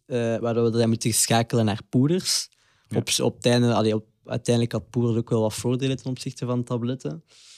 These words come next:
Speaker 1: Ehm, ja, ik kan er nu niet op, op, op veel, maar je, je faalt eigenlijk. Ja. Je probeert eigenlijk zo snel mogelijk iets te testen
Speaker 2: Mhm.
Speaker 1: en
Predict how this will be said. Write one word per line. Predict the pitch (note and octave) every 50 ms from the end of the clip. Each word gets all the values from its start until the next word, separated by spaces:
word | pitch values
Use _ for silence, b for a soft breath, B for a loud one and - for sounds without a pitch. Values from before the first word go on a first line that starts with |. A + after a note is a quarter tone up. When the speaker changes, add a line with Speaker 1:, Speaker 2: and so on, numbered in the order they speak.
| B B B B B B B _ -
Speaker 1:
Ehm, | B2 B2 B2 B2 B2 A#2+ A#2+ A#2+ A#2+ A#2+ A#2 A#2 A#2 A#2 A#2 A#2 A#2 A#2 A#2+ A#2+ A#2 A#2 - _ _ _ _ _ _ _ _ _ _ _
ja, | _ - - - -
ik | - - _ - - - - - - _ _ _ _ _ _ _ _
kan | - C3 A#2 A#2
er | A#2
nu | A2+ A#2
niet | A#2 A#2 A#2+ B2
op, | B2 B2 -
op, | - A2 A2+ -
op | B2 A#2+ - -
veel, | - - B2 B2 A#2
maar | A2 G#2+ G#2+ G#2+
je, | A#2 - -
je | - A#2 - A2
faalt | - - - G2 G2 G#2 G2+ -
eigenlijk. | A2 F#2+ E2+ F#2 G2 - -
Ja. | - A2+ A2+ A2+ A2
Je | G#2+ A2
probeert | G#2+ - A#2+ A2 A2 A2+ A2+ A2+ - B2
eigenlijk | A2+ A2 G#2+ -
zo | - A2+
snel | - - - A#2 A#2+ B2
mogelijk | A#2+ A#2+ B2 B2 B2 B2 A#2+ -
iets | B2+ A#2+ - -
te | - - -
testen | _ - B2+ A#2+ - - - D3 C#3+ C3+ B2+
Speaker 2:
Mhm. | - F#2+
Speaker 1:
en | G2 B2+ A#2 A#2